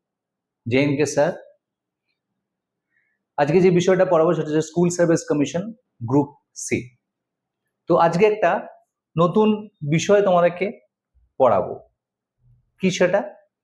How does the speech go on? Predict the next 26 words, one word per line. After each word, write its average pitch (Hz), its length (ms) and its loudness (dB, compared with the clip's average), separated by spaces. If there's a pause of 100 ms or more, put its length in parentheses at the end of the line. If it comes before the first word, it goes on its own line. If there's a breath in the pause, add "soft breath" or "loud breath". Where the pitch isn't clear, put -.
(540)
না, 131 100 -2
সেটা 160 220 0
হচ্ছে 190 400 0 (160)
ফরেন 190 300 4
অ্যাডজেক্টিভস। 123 1000 -4 (880)
এই 180 160 2
কোয়েশ্চেনগুলো 226 520 4
কিভাবে 208 680 0 (400)
পরীক্ষাতে 180 440 0
আসে 156 260 0
সেটা 151 240 -8
একটুখানি 139 340 -6
বলি। 92 300 -8 (460)
ধরো 254 160 4
যে 196 120 2
কোনো 208 180 2
একটা 202 220 0
ওয়ার্ডকে 165 400 0
নিলাম 135 320 0
আমি, 127 300 -8 (760)
গভর্নর, 135 400 0
ধরো 143 180 0
ম্যান। 127 460 0 (840)
ম্যান 170 680 0 (540)
এই 180 140 4
ওয়ার্ডটা 185 840 2